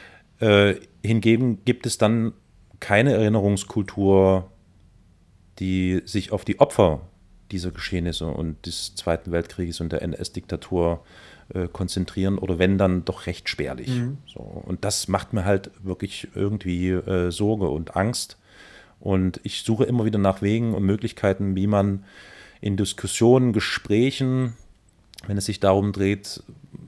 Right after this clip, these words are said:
Speaker 1: da besser irgendwie einsteigen kann, drauf eingehen kann.
Speaker 2: Mhm.
Speaker 1: Vielleicht hast du da noch irgendwie so ein paar erfahrungswerte Tipps.
Speaker 2: Na, also, ähm, <clears throat> äh, da haben wir auch ähnliche Erfahrungen, ähm, gemacht, ähm, teilweise, also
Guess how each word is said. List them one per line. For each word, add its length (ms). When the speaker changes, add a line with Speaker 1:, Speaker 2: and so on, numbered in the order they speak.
Speaker 1:
da 160
besser 340
irgendwie 320
einsteigen 640
kann, 280
drauf 280
eingehen 440
kann. 360
Speaker 2:
Mhm. 300
Speaker 1:
Vielleicht 320
hast 160
du 40
da 120
noch 100
irgendwie 240
so 100
ein 140
paar 200
erfahrungswerte 680
Tipps. 360
Speaker 2:
Na, 120
also, 220
ähm, 580
<clears throat> 1080
äh, 580
da 100
haben 120
wir 100
auch 140
ähnliche 300
Erfahrungen, 600
ähm, 220
gemacht, 600
ähm, 400
teilweise, 460
also 220